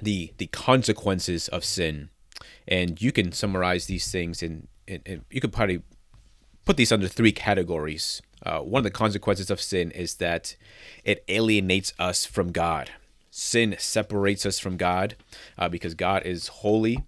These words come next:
and because we are sinners, well, holiness cannot dwell with what is sinful.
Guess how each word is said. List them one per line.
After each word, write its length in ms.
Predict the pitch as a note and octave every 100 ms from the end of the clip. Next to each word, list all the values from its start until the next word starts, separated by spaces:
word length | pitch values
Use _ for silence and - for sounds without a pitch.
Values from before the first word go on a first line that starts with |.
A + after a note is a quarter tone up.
| - - - - -
and 760 | F2+ F2 F2 E2+ E2 - - -
because 400 | G2 - F#2+ F2
we 200 | F#2+ G2+
are 140 | F#2+ F#2
sinners, 400 | - A#2 F#2+ -
well, 220 | F2+ E2
holiness 640 | - - G#2 G#2+ F2+ F2 -
cannot 540 | - G#2 F#2 F2 - -
dwell 600 | F2+ F2+ F#2+ F#2 E2 E2 -
with 560 | F2+ F2 E2 - - - -
what 140 | F#2
is 80 | E2+
sinful. 600 | - C#3+ A#2 - C#2